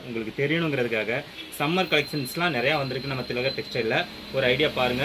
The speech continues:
With இதோட பிளவுஸ் எப்படி இருக்குன்னு உங்களுக்கு காட்டுறேன் பாருங்க மக்களே. எங்க திலகர் டெக்ஸ்டைல்ல சூப்பர் சூப்பர் டிசைன்ஸா இருக்குங்கிறதையும் உங்களுக்கு காட்டுறேன். யூனிக்கான டிசைன்ஸு. இதோட முந்தி பாருங்க, முந்தி எவ்வளோ அழகா இருக்குன்னு பாருங்க.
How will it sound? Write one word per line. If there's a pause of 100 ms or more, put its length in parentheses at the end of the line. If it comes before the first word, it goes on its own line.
(340)
With
இதோட
பிளவுஸ் (380)
எப்படி
இருக்குன்னு
உங்களுக்கு
காட்டுறேன் (160)
பாருங்க
மக்களே. (800)
எங்க
திலகர்
டெக்ஸ்டைல்ல (380)
சூப்பர்
சூப்பர்
டிசைன்ஸா
இருக்குங்கிறதையும்
உங்களுக்கு
காட்டுறேன். (320)
யூனிக்கான
டிசைன்ஸு. (380)
இதோட (100)
முந்தி (920)
பாருங்க, (340)
முந்தி (120)
எவ்வளோ
அழகா
இருக்குன்னு
பாருங்க.